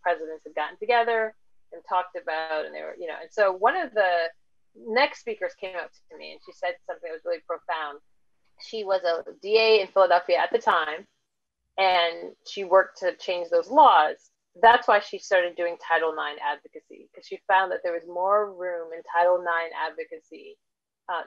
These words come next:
than the criminal justice system. And so to me, it was really interesting that I was there in this moment when all these universities had failed, uh, right? And yet that still seemed to be a more viable alternative than the law, criminal justice system itself. And so I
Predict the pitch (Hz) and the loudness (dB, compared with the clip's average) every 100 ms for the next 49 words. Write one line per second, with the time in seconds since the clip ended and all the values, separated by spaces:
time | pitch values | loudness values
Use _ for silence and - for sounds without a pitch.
0 | - 180 175 170 - - 190 175 160 156 | -8 -8 -6 -10 -12 -14 -10 -8 -6 -8
1 | - 170 - 170 - 175 180 202 - 226 | -10 -18 -16 -18 -14 -12 -6 -6 -4 -4
2 | 294 254 202 196 226 208 214 220 214 - | 2 2 2 4 4 4 -4 -6 -8 -10
3 | 170 170 170 160 - _ - 190 196 160 | -12 -4 -4 -4 -10 _ -2 -2 -2 2
4 | 220 220 208 202 202 - _ - 208 208 | 6 8 8 6 4 -4 _ 2 4 4
5 | 214 214 214 196 185 196 220 220 202 208 | 2 4 4 4 4 6 6 2 0 0
6 | 180 208 - 190 185 180 170 _ - 247 | 2 -2 -2 -6 -6 -4 -6 _ 0 2
7 | 269 202 165 160 185 _ - 196 170 175 | 6 8 8 4 -2 _ 2 2 4 2
8 | 175 202 - _ _ - 202 196 196 - | 2 0 -10 _ _ -2 -2 2 0 4
9 | 196 196 - - 196 - 190 175 - 170 | 4 4 2 -2 -2 -2 -12 -12 -14 -14
10 | 175 170 165 _ _ - - 175 170 214 | -12 -12 -14 _ _ -8 -8 -8 -4 4
11 | 220 202 190 185 185 180 160 175 - 254 | 6 8 6 6 6 2 2 -2 0 2
12 | 240 196 165 160 156 _ _ - 180 175 | 2 2 0 -2 -6 _ _ -12 -8 -6
13 | 160 165 175 170 165 160 - 196 175 175 | -6 2 2 4 4 2 -4 -4 -2 -2
14 | - 170 160 - 165 165 - 165 202 196 | -4 -16 -16 -18 -18 -14 -6 -6 -6 -4
15 | 220 208 | 0 0